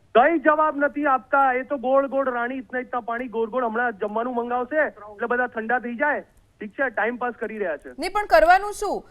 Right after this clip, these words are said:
Speaker 2: હવે નેક્સ્ટ ફ્લાઇટ છે, તમને ક્યાંય બીજે, અ,
Speaker 1: ના ભાઈ, ના, કઈ નથી. આ લોકોનું બહુ ફ્રિકવન્ટ થઈ ગયું છે ને. Air India is the culprit. Maybe કોઈ સિનિયર ને એવો બેસાડ્યો છે ટાટા વાળાઓએ કે જે અહીંયા ધાંધિયા થાય છે ને એ લોકો જોડે એસ ઓ પી,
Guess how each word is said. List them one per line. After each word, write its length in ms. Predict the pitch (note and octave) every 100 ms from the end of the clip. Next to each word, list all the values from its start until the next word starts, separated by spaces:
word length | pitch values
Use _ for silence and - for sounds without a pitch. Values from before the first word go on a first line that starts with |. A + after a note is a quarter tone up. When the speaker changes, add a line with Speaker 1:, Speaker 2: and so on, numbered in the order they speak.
| _
Speaker 2:
હવે 180 | A#3+ C#4
નેક્સ્ટ 360 | D4+ C#4 - -
ફ્લાઇટ 260 | F4 E4+
છે, 400 | E4 F#4 E4+ F4
તમને 320 | E4+ D4 C#4+ D4
ક્યાંય 320 | D#4 C#4+ D4
બીજે, 680 | A3+ G3+ A#3+ A3 D#4 D#4
અ, 120 | D4 B3+
Speaker 1:
ના 340 | C4 C4 D4+
ભાઈ, 260 | C4 C#4+ C4+
ના, 240 | B3+ C#4
કઈ 360 | - B3 C#4+ C#4+
નથી. 320 | B3 G3+ C#4
આ 220 | A3+ A#3
લોકોનું 480 | B3 A#3+ A#3+ C4 A3+
બહુ 180 | G#3 A#3
ફ્રિકવન્ટ 460 | G#3 G3 A#3 A#3+
થઈ 120 | A#3+
ગયું 160 | A3 B3
છે 140 | C#4
ને. 440 | C4+ B3 F#3 F3 G#3+
Air 60 | A#3
India 280 | A3+ B3 A#3+
is 280 | A#3 G3+ A#3
the 180 | A#3
culprit. 420 | F3 F3 A#3+ D4+ D4 - - - -
Maybe 220 | G3+ G#3+
કોઈ 160 | B3+ C4
સિનિયર 380 | - G#3+ G#3+ A#3
ને 80 | A#3+
એવો 160 | B3
બેસાડ્યો 420 | A3+ B3 A3 A3
છે 100 | A#3+
ટાટા 300 | B3 G3 G3+
વાળાઓએ 480 | A3 G#3+ G#3+ A#3 D4+
કે 440 | D4+ _ _ - G3
જે 80 |
અહીંયા 220 | G3+ G#3+ A3+
ધાંધિયા 440 | F#3 F3 F3+ A3+
થાય 200 | A3 G#3
છે 120 | C#4
ને 80 | C#4
એ 60 | A#3
લોકો 240 | B3 C4+
જોડે 200 | C4 C#4
એસ 220 | G#3 G3
ઓ 60 | C#4+
પી, 140 | D#4